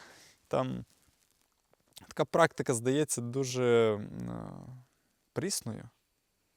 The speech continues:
Додайте туди любові, додайте туди відчуттів, додайте туди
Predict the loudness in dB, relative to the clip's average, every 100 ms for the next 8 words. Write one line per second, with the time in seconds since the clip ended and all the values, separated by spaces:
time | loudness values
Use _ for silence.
0 | _ _ _ _ -8 -4 -2 -2 -4 -6
1 | -6 -4 -4 0 0 2 0 -2 -4 -6
2 | -6 -12 -4 -2 -2 -4 -6 -6 -4 -4
3 | -2 -4 -4 -8 -6 -6